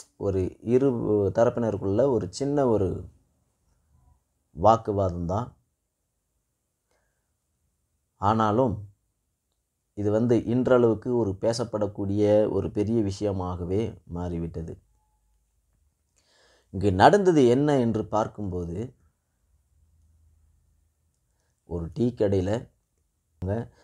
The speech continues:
அந்த கம்பெனியில ஒர்க் பண்ற ஒர்க்கர்ஸ் இருக்கிறாங்க. அவங்க எல்லாமே, குறிப்பிடத்தக்கது என்னன்னா, எல்லாமே அந்த கம்பெனியில இருக்கிறவங்க எல்லாருமே வட மாநிலத்தவர்கள் தான் அந்த கம்பெனியில இருக்கிறாங்க. அங்க தமிழர்கள் வந்து குறைந்து தான் இருக்கிறார்கள் என்று அங்கு தகவல்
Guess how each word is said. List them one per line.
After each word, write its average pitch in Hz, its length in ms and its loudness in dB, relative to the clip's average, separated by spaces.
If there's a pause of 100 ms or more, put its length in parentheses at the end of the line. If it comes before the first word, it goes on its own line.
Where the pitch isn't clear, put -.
(120)
அந்த 101 320 0
கம்பெனியில 117 420 2
ஒர்க் 98 260 0
பண்ற 95 500 0
ஒர்க்கர்ஸ் 98 380 -2
இருக்கிறாங்க. 90 640 -4
அவங்க 104 340 -2
எல்லாமே, 120 500 4
குறிப்பிடத்தக்கது 104 720 -4
என்னன்னா, 107 360 -6
எல்லாமே 113 460 2
அந்த 107 180 -4
கம்பெனியில 101 440 -2
இருக்கிறவங்க 92 300 -2
எல்லாருமே 98 420 -2
வட 120 300 4
மாநிலத்தவர்கள் 104 840 -2
தான் 113 180 -2
அந்த 90 260 -6 (180)
கம்பெனியில 92 420 -4 (100)
இருக்கிறாங்க. 90 560 -6 (920)
அங்க 131 260 2
தமிழர்கள் 127 580 4
வந்து 107 400 -2
குறைந்து 147 460 2
தான் 143 180 2
இருக்கிறார்கள் 104 600 -2
என்று 95 300 -2
அங்கு 92 380 -6
தகவல் 107 540 -4